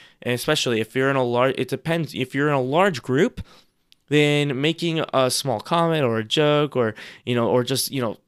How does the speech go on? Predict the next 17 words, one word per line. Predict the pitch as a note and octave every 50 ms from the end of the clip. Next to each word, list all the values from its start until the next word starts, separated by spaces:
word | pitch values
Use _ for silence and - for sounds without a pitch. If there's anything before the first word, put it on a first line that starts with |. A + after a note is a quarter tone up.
| _ _ -
or | C3+ C3+
just | C#3 B2 A2
listening | G#2+ A2 C3 C#3+ C#3+ - F#3 F#3+ F#3+ G3 G3+ A3+ A3 - - - - - _ _ _ _
is | - C3+ C3 A#2+
usually | B2+ C3 B2 B2 C3 B2+ A2
better, | - B2+ C3+ D3+ F3 F#3+
'cause | F#3+ - E3 C3+
in | C3 B2 B2
large | C3+ D3 C#3+ - -
groups, | - D3 C#3 C#3
it's | B2+ -
a | C3+
lot | C#3 C#3+ C#3+ -
easier | B2+ C#3 C#3 C3 C#3+ C#3+ C3 B2+ B2
to | A#2+ -
be | - B2+ A#2
quieter. | - - - - - A2 G#2 F#2+ - - - -